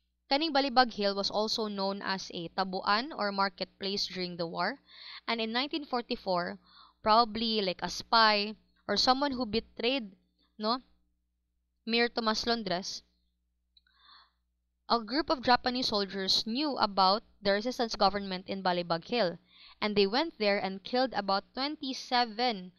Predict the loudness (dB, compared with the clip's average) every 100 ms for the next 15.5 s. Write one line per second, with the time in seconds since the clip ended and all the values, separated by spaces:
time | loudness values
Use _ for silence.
0 | -20 -20 -4 2 2 2 2 2 0 -4
1 | -4 -2 -4 -4 0 0 0 -6 -4 -4
2 | -4 -4 -8 -10 -14 -20 -20 2 6 6
3 | 6 2 2 2 2 2 -2 0 0 -4
4 | -4 -4 -2 -4 -4 -2 -4 -6 -4 -4
5 | -6 _ _ _ -2 0 2 -2 4 4
6 | 4 0 -2 -2 -4 -4 -2 -2 -2 -10
7 | _ -20 -20 -20 _ -2 -2 -2 4 4
8 | 6 2 2 4 4 6 4 0 0 0
9 | -2 -6 -8 -4 -2 0 -4 -8 -20 -20
10 | -20 _ -2 0 0 -2 -4 -6 -6 -2
11 | 0 0 0 0 4 4 2 -6 -4 0
12 | 0 -2 -4 0 0 0 -2 -2 -4 -14
13 | -20 -18 -10 0 0 2 2 4 2 2
14 | -4 -4 -2 -4 -4 -2 0 0 -2 2
15 | 2 4 0 -4